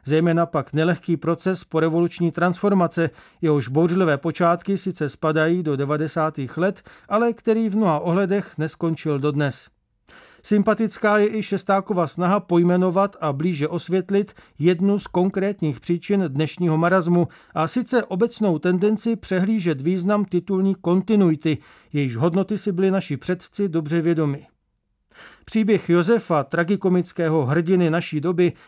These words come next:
a jeho boje s větrnými mlýny v podobě českého maloměsta se stal základem generační románové výpovědi,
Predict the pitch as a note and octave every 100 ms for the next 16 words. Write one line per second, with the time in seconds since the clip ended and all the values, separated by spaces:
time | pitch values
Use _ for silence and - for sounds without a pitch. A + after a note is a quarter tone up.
0 | _ D3+ D3+ D3+ C#3 E3+ D#3+ C3 E3+ F3
1 | F3 F3 D#3+ D3 F3 F3 D#3+ - F3 E3
2 | D#3 F#3 F3+ G3+ D#3+ D3 E3 F3 F3 F3
3 | G3 F#3 - - _ A#3+ A#3 C4 A3 D#3
4 | F3 G#3 A3+ G#3+ A3 G3 D3 F3+ G3 A3
5 | - G#3 E3+ E3+ F#3 G#3 F#3+ D3+ D3 D#3
6 | F3+ F3 E3+ A3